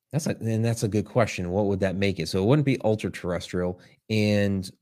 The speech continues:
I, I suppose it would still be a type of, uh,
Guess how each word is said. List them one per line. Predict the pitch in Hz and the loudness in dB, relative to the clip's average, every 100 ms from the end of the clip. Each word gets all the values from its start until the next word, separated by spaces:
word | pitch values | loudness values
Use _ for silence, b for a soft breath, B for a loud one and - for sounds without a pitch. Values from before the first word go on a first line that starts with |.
| _ _ _ - | _ _ _ -8
I, | 101 107 | -4 -4
I | |
suppose | 107 123 202 175 | -2 2 4 4
it | |
would | 120 | 0
still | - 143 | 2 2
be | 151 123 | 4 2
a | 92 | 0
type | - - 117 131 | -4 -6 -6 -2
of, | 98 90 82 - _ _ _ _ - | 0 0 -6 -18 _ _ _ _ -12
uh, | 90 85 82 80 76 | -8 -6 -6 -8 -10